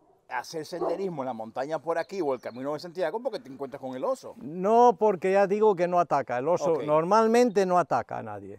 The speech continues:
Speaker 1: Ok.
Speaker 2: a no ser que tú vayas a por él, entonces
Speaker 1: Ok.
Speaker 2: claro que se defienden,
Speaker 1: Ok.
Speaker 2: pero otra cosa que yo sepa, no, nunca ha pasado nada, digamos.
Speaker 1: Ok, ok. Y una pregunta, y con el tema de lo, del, del lobo,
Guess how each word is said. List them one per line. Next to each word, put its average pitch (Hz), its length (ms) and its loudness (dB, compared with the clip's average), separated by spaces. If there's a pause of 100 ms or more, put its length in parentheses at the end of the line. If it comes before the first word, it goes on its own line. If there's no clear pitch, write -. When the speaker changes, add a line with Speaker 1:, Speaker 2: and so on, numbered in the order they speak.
Speaker 1:
Ok. 123 300 -8
Speaker 2:
a 139 120 0
no 156 120 0
ser 190 220 2
que 180 120 0
tú 151 160 0
vayas 147 280 0
a 151 80 -4
por 156 160 0
él, 180 220 4
entonces 131 340 -2
Speaker 1:
Ok. 107 40 -8
Speaker 2:
claro 143 200 -2
que 131 100 -6
se 131 140 -6
defienden, 127 560 -4
Speaker 1:
Ok. 139 300 -10
Speaker 2:
pero 107 180 -4
otra 113 220 -8
cosa 139 320 -6
que 123 120 -6
yo 117 120 -2
sepa, 131 320 -6
no, 127 160 -4
nunca 131 380 -6
ha 117 40 -4
pasado 104 320 -10
nada, 98 240 -14 (100)
digamos. 196 220 -4
Speaker 1:
Ok, - 100 -14 (280)
ok. 143 200 -10 (380)
Y 202 120 -8
una 285 100 -2
pregunta, 190 280 -8
y 175 60 -10
con 190 200 -10
el 156 60 -14
tema 269 280 -6
de 269 140 -2
lo, 233 100 -6
del, 139 600 -6
del 156 220 0
lobo, 131 380 2